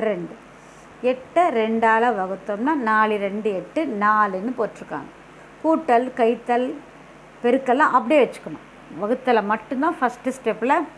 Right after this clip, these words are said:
செய்யணும். அடுத்தது பெருக்கல் செய்யணும். எது பெருக்கல் இருக்கு? இரண்டு பெருக்கல் நான்கு. நாலு ரெண்டு எட்டு. அதுக்கப்புறம் என்ன செய்யணும்? கூட்டல். எது கூட்டல் இருக்காங்க? இருபத்தி நான்கு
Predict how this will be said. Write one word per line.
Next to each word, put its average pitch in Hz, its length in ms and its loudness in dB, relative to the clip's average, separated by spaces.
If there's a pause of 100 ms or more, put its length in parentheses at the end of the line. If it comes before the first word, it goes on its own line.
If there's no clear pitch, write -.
(140)
செய்யணும். - 320 -10 (760)
அடுத்தது 277 400 0 (120)
பெருக்கல் 302 440 0
செய்யணும். 170 340 -6
எது 285 180 0
பெருக்கல் 269 400 -2
இருக்கு? 269 240 -4 (340)
இரண்டு 233 380 0 (240)
பெருக்கல் 233 500 0 (280)
நான்கு. 175 440 -2 (500)
நாலு 226 300 4
ரெண்டு 240 280 0 (480)
எட்டு. 175 340 -12 (800)
அதுக்கப்புறம் 269 460 0
என்ன 269 100 2 (100)
செய்யணும்? 269 340 0 (340)
கூட்டல். 320 420 -4 (440)
எது 277 120 0 (100)
கூட்டல் 285 380 -2
இருக்காங்க? 277 380 -2 (580)
இருபத்தி 262 400 0
நான்கு 220 420 0